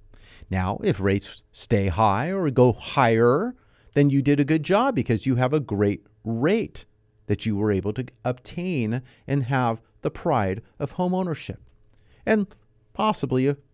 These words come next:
have appreciation. Now, check with your tax preparer regarding any benefit that you're going to get tax-wise for interest write-off and other items,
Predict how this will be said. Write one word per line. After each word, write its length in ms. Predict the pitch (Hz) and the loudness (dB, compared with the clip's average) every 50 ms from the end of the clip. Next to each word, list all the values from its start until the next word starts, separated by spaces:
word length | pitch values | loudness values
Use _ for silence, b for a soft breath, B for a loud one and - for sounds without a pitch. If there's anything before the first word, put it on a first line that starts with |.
| _ _ - - - | _ _ -20 -20 -12
have 320 | - - 120 113 113 120 123 _ - | -4 0 0 0 0 0 -6 _ -12
appreciation. 800 | - - - - 131 - - - 139 143 170 196 - - - - _ _ _ _ _ b b b b b b b | -12 -10 -6 -4 -4 -4 -4 -4 -4 -4 -4 -6 -8 -12 -18 -20 _ _ _ _ _ b b b b b b b
Now, 80 | b 190 | b -2
check 300 | 185 - - 226 240 - | 0 2 2 2 2 2
with 160 | 269 247 - | 0 0 2
your 100 | 214 190 | 2 0
tax 420 | 175 - - 180 220 254 - - - | 0 0 -6 -6 -6 -8 -8 -10 -10
preparer 540 | - - - - 120 107 107 107 110 113 | -10 -10 -6 -4 -2 -2 0 0 0 -2
regarding 460 | 120 120 - 131 131 135 135 139 - - _ - | -2 -2 0 0 2 2 0 -2 -6 -8 _ -4
any 480 | 165 175 180 190 202 214 220 226 - b b b b b b b b _ | -2 0 2 2 0 0 -2 -4 -6 b b b b b b b b _
benefit 500 | - 185 185 180 165 - - 123 113 110 | 4 4 4 4 2 0 0 0 -2 0
that 160 | - 131 127 - | -2 -4 -4 -4
you're 80 | 147 | -4
going 240 | 135 127 113 110 110 | -2 -2 -2 0 0
to 80 | 113 117 | -2 -2
get 160 | 135 143 - | -2 -4 -4
tax-wise 680 | - - 185 214 220 208 - - - - - - 101 - | -4 -6 -6 -6 -6 -6 -8 -10 -12 -10 -10 -10 -12 -10
for 160 | - 117 - | -8 -8 -6
interest 500 | - 123 123 120 - 131 135 - - - | -4 -4 -4 -4 -4 -6 -8 -8 -6 -2
write-off 500 | 120 113 117 120 120 120 120 120 120 - | 0 0 0 2 0 0 -2 -2 -4 -4
and 140 | 110 98 98 | -4 -4 -2
other 240 | 98 107 123 127 120 | -2 -2 -2 -2 -2
items, 380 | 98 95 95 104 107 110 - | -2 -2 -2 -2 -4 -8 -10